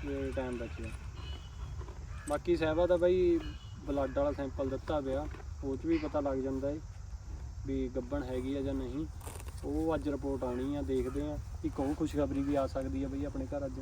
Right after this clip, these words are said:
ਆਪਾਂ ਤਾਂ ਅਰਦਾਸ ਕਰਦੇ ਆ ਵੀ ਹੋ ਜਵੇ ਬਾਈ, ਬਾਕੀ ਹੁਣ ਦੇਖਦੇ ਆ।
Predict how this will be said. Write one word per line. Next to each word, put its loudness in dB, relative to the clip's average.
ਆਪਾਂ 0
ਤਾਂ 4
ਅਰਦਾਸ 0
ਕਰਦੇ -2
ਆ -2
ਵੀ -2
ਹੋ 0
ਜਵੇ -2
ਬਾਈ, 0
ਬਾਕੀ -2
ਹੁਣ 0
ਦੇਖਦੇ -2
ਆ। -6